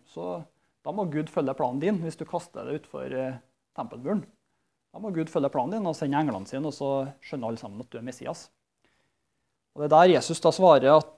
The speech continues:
du skal ikke sette Gud på prøve. Du skal ikke prøve å tro at, eh,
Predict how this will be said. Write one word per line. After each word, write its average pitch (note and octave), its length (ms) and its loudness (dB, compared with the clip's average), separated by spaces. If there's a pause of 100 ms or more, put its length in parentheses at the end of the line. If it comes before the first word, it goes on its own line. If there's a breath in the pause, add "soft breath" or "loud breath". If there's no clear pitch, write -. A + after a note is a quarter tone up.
du E3+ 100 -10
skal - 220 -2
ikke F#3+ 100 -6
sette - 320 -4
Gud E3 160 -6
på F3 80 -4
prøve. G3+ 300 2 (1400 soft breath)
Du E3 80 -12
skal E3 100 2
ikke F#3+ 460 8 (340)
prøve F3 240 10
å F3 80 8
tro F3 160 6
at, F3 240 4
eh, E3+ 300 8